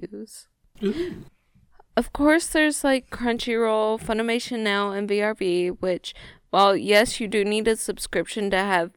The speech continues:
Speaker 1: full ad-free access, you can still watch a lot of anime for free with, just with ads. But I also found out about Retro Crush,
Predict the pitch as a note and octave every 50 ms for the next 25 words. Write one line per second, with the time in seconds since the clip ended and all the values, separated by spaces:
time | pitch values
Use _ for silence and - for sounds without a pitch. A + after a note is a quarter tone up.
0 | _ - F#3 F3+ F#3+ G3 - - - D#3+ D#3+ D#3+ - - - G3+ G3 G3+ - -
1 | - D#3+ D#3+ E3 - - - - A3 A3+ A#3+ - - - - - - - - -
2 | - - C#4 C4 C4 - - - - F#3+ G3+ G#3+ A#3 A3+ G3 F3+ F#3 F3+ - -
3 | G#3 G3+ G3 F#3 F3 E3+ F3 G3 G3+ G#3 - - E3+ F3 F3 F#3 F#3+ F#3+ F3+ F3+
4 | F3+ - F3+ C#3+ F3 - - - F3 E3+ G3+ G3 G3 - - E3 D3+ - _ _
5 | _ A3 A#3+ A#3 - G3+ G#3 - - - F#3 D3 - - - E3+ E3+ - - F#3+
6 | A3 A#3+ - - - - - - - - - - - _ _ _ _ _ _ _
7 | - C#4 D4 - - - _ _ _ _ - G#3+ G#3+ - - - - A3 A#3 -
8 | - - C#4 C4 C4 - B3+ A3+ A3 A3+ A3 A3+ A#3 A#3 G#3 - - G#3 - G#3+
9 | G3+ G3+ G3 F#3+ - - _ _ _ _ - G3+ G#3 G3+ - - A#3+ G#3 G#3 -
10 | - - A#3 G#3 G3 G3 A3 A#3+ - - -